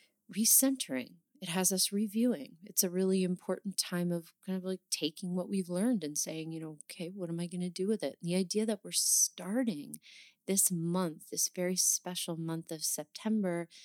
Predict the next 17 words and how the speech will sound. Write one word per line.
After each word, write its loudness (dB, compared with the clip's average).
with -2
a -6
new 0
moon 2
in -4
Virgo -2
is -6
really -4
awesome, -4
because -2
if 0
we're 2
living 0
in -4
a -4
lunar -4
way, -4